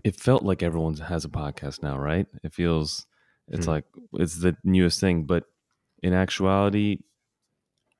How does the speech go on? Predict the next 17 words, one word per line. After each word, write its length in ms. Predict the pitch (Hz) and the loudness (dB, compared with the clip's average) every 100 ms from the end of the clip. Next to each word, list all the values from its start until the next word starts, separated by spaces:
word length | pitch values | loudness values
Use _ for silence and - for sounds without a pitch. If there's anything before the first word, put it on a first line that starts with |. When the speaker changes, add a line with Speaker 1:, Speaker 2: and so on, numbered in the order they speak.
| - - | -14 -4
Speaker 1:
I 220 | 87 98 | 2 4
love 300 | 98 90 104 | 4 2 2
it, 80 | 107 | 2
and 80 | |
I 60 | 82 | 0
think 180 | 107 92 | 0 -4
it's 140 | - | -4
great 320 | - 80 85 - | -2 0 0 -2
if 120 | 80 | -6
someone 440 | - 85 82 80 | -4 -2 0 -2
wants 280 | 76 80 - | -2 -4 -6
to 80 | - | -8
go 280 | - 78 80 | -4 -2 0
in 60 | 78 | -2
this 140 | 78 | -4
direction, 440 | 78 78 - 98 | -4 -6 -4 -4
because 480 | 85 - 85 80 73 | -4 -4 -2 -2 -4